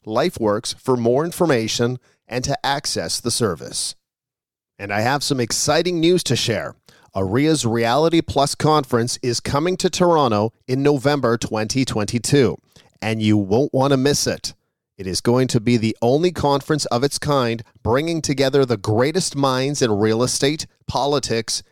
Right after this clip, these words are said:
and marketing all on one stage. And you won't believe the speakers we have lined up. Pre-register now for the event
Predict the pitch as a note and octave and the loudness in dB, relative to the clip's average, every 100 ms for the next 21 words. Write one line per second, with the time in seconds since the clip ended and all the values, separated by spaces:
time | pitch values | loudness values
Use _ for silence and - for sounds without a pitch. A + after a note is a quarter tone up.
0 | _ _ - B2+ C#3+ B2+ C3+ C#3+ A#2+ A2 | _ _ -4 -2 0 2 2 2 0 0
1 | A2+ - _ _ C3+ D3 A2 A#2 A#2+ C3 | -2 -8 _ _ 2 4 4 2 0 0
2 | C3 F#2+ G2+ A2+ - C3 F#2 - - - | 0 0 -2 -2 0 0 0 -4 -8 -10
3 | _ - G#2 G2 F#2+ A2+ D3+ - C#3 C3 | _ -8 -2 -2 0 0 0 0 0 2
4 | C#3 B2 B2+ - - C3 B2+ A2+ A#2 A#2 | 0 0 -2 -2 -2 -2 -2 0 0 0
5 | G#2+ G#2 G#2+ A#2+ B2+ G#2+ - - _ _ | 0 -2 -2 0 0 -2 -6 -20 _ _
6 | _ - C#3 D#3+ D#3+ D#3 E3 - F3 D#3+ | _ -6 -2 0 0 0 -4 -2 0 2
7 | D3 A#2+ G#2+ - A#2 B2 A#2 B2 B2 | 2 2 0 0 0 2 2 2 -2